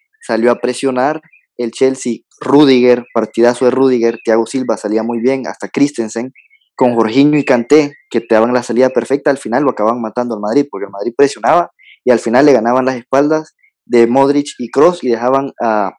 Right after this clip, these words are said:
a Pulisic o a Mount dos contra uno contra Casemiro. Y, y si el Chelsea hubiera tenido a un nueve, como vos dijiste que tenía que jugar Giroud, yo creo que por lo menos una de esas que falló Werner, Giroud te las metía y ahorita estuviéramos hablando que el Chelsea llevara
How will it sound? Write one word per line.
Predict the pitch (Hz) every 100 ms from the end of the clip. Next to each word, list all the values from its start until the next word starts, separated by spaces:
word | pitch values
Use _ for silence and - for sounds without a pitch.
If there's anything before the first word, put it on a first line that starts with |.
| -
a | 117 -
Pulisic | 170 190 180 190 180 - _ _ _
o | - 120
a | 110
Mount | 120 165 170 -
dos | 143 156
contra | 160 131 120
uno | 165 165
contra | 127 110
Casemiro. | 107 110 123 156 101 - _ _ _ _ -
Y, | 135
y | - 127 127
si | 120
el | 107
Chelsea | 147 156 -
hubiera | 156 160
tenido | 156 156 156
a | 147
un | 147 143
nueve, | 156 127 131 -
como | 113 107 - _ _ -
vos | 113 117
dijiste | 139 156 113
que | 107
tenía | 104 107
que |
jugar | 117 120 127
Giroud, | 139 135 165 - _ _ -
yo | 120
creo | 117 131
que |
por | - 117
lo |
menos | 117 123 120
una | 139 151
de | 156
esas | 151
que | - 120
falló | 104 113
Werner, | 127 156 156 156 _ _ _ 120
Giroud | 120 123
te | 131
las | 135
metía | 127 110 143
y | 151
ahorita | 113 107 117
estuviéramos | - 120 127 120
hablando | 110 131 101
que | 104
el |
Chelsea | - 117 127
llevara | 113 101 120 131